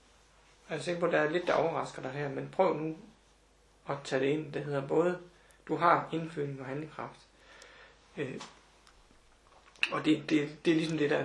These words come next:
der kan... Ja, jeg skal lige hoste det der, nu bliver det mærkeligt. <clears throat> Øhm, det er ligesom kombinationen, det er ligesom det her, altså, det her yin-yang, der faktisk hænger sammen. Og der, der er lige meget af begge dele.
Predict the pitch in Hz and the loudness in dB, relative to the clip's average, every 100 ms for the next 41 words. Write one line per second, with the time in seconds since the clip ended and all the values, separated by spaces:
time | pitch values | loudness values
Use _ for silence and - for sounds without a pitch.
0 | - 131 - 135 131 123 120 - _ _ | -2 -4 -2 -2 -2 -4 -8 -16 _ _
1 | _ _ 139 135 143 147 160 156 147 156 | _ _ -14 -12 -12 -8 -8 -6 -8 -8
2 | - 135 139 139 139 139 131 131 139 - | -14 -12 -12 -10 -10 -10 -10 -12 -14 -20
3 | _ - - - - - - - - _ | _ -20 -20 -20 -20 -20 -20 -20 -20 _
4 | _ - 185 - - 240 170 139 - - | _ -8 -8 2 8 10 8 2 -6 -18
5 | _ - - - - - - - - - | _ -20 -20 -20 -20 -20 -10 -10 -10 -4
6 | 135 135 123 - _ - _ _ _ - | -2 -2 -8 -14 _ -20 _ _ _ -20
7 | _ - - 139 151 165 170 165 147 143 | _ -14 -10 2 4 4 2 4 6 6
8 | 139 196 190 131 120 156 165 156 151 156 | 6 8 6 4 4 4 4 4 6 8
9 | 135 - - - - - - - 135 139 | 8 6 -6 -18 -20 -20 -20 -10 -4 2
10 | 131 - - - - - - - - 160 | 2 2 -10 -20 -20 -20 -20 -4 2 6
11 | 160 147 160 156 156 - - 139 151 160 | 6 6 6 6 6 4 -2 2 2 2
12 | - 151 139 139 175 135 - _ _ _ | -4 -2 -2 0 0 -2 -12 _ _ _
13 | _ - 147 143 143 143 139 170 175 147 | _ 0 2 6 6 6 4 4 0 0
14 | 143 147 143 143 | -2 -6 -6 -8